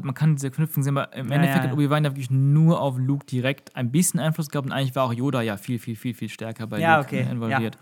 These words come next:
Speaker 2: Ja, okay.
Speaker 1: Ähm, ja, und, und in dem alten Skript von die Rück-, Rückkehr der Jedi-Ritter von Lucas und Kasten selbst war es nämlich so, dass im Kampf am Ende Imperator, Vader, Luke,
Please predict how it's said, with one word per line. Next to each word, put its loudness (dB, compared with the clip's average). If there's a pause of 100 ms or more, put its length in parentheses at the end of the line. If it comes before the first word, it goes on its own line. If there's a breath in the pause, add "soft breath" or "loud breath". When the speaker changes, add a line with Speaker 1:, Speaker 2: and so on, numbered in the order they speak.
Speaker 2:
Ja, -12
okay. -10 (420 loud breath)
Speaker 1:
Ähm, 2 (320)
ja, 6
und, 0
und 0 (600)
in 0
dem 0
alten 2
Skript -2
von 2
die 0
Rück-, -4 (100)
Rückkehr -4
der 0
Jedi-Ritter -2
von 0
Lucas -4 (160)
und -6
Kasten -4
selbst -4
war 0
es -2
nämlich -4
so, -6
dass -6 (300)
im -6
Kampf 0 (160)
am -6
Ende -4 (220)
Imperator, -2
Vader, 0
Luke, -2